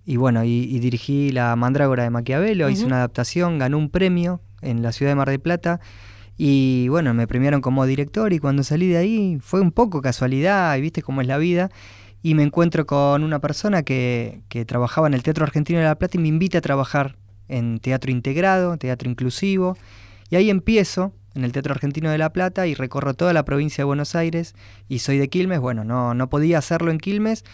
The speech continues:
Speaker 1: hasta que años después puedo hacerlo, armo mi elenco, hacemos unos cortos de ficción, eh, hacemos una obra de teatro, volvemos a ganar premios, un premio del Inca, después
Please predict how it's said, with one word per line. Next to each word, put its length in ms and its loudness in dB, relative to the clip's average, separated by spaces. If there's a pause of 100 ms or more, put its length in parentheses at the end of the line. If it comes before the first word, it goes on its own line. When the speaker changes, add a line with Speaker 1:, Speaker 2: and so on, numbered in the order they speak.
(200)
Speaker 1:
hasta 220 -4
que 100 0
años 220 2
después 260 0
puedo 340 2
hacerlo, 520 2
armo 240 2
mi 100 0
elenco, 400 -2
hacemos 440 -2
unos 180 -2
cortos 320 -6
de 60 -8
ficción, 600 -4 (560)
eh, 560 2
hacemos 380 0
una 140 2
obra 140 2
de 40 -2
teatro, 320 0
volvemos 380 0
a 20 -2
ganar 260 -2
premios, 520 -2
un 80 -6
premio 280 -2
del 160 -2
Inca, 340 -2
después 320 -4